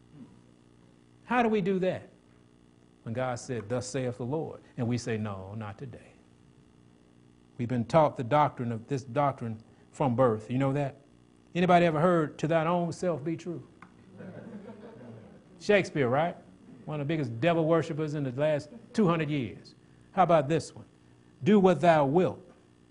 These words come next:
shall be the whole of the law." Who did that? Come on, YouTube. That's Crowley. Known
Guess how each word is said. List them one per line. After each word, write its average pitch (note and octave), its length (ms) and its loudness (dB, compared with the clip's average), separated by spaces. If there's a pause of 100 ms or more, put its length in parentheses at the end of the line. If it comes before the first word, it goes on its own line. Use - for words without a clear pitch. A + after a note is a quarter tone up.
(120)
shall C#3 240 -2
be D3 160 4
the A#2+ 160 -2
whole A#2+ 380 -4
of G#2 80 -8
the G2+ 60 -10
law." A#2 380 -14 (1160)
Who A#3+ 140 0
did F3+ 200 2
that? G3 220 -6 (800)
Come C4 140 2
on, C4 160 8
YouTube. G#3 540 6 (1200)
That's F3+ 160 -2
Crowley. G#3+ 460 2 (1200)
Known A#3+ 880 10